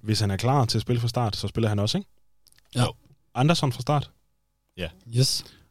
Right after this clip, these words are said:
Speaker 1: Så efterlader det spørgsmålet, om det er, øh, Nikolaj Poulsen eller Kevin Jakob. Poulsen, som spillede mod Viborg, Jakob, som spillede mod Nordsjælland i, øh, Farum.
Speaker 2: Altså, i forlængelse af det, jeg snakker om med, at, øh,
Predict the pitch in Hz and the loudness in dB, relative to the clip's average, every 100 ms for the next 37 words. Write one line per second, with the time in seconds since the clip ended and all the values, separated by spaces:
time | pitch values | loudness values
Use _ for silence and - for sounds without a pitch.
0 | _ - 143 139 131 135 123 117 110 101 | _ 0 4 6 6 2 4 4 4 2
1 | 110 104 - 123 120 123 104 101 110 98 | 2 0 2 2 4 4 4 2 0 0
2 | 113 101 101 98 95 92 90 82 90 110 | 0 0 0 0 0 0 -2 -2 0 2
3 | 117 95 131 160 - 160 - 127 127 127 | 2 2 2 0 0 -6 -6 -4 -2 0
4 | 135 131 - 120 120 123 120 104 85 - | -2 -4 -4 -2 0 -2 -2 -4 -6 -10
5 | - - - _ _ - - 127 123 120 | -14 -18 -20 _ _ -20 -2 2 4 2
6 | 104 - 110 101 95 151 170 147 - - | 0 2 2 2 4 4 4 2 -2 -14
7 | - _ 107 104 104 95 101 110 107 101 | -20 _ -2 -2 -2 -4 -4 -2 0 0
8 | 101 101 98 104 95 87 98 101 90 87 | 0 0 0 -2 -2 -2 0 0 0 -2
9 | 80 90 87 90 - - - - 117 135 | -4 -4 -4 -6 -10 -12 -4 0 2 6
10 | 160 143 120 131 117 131 120 110 110 110 | 6 6 6 4 6 4 6 4 4 2
11 | 98 - | 0 -6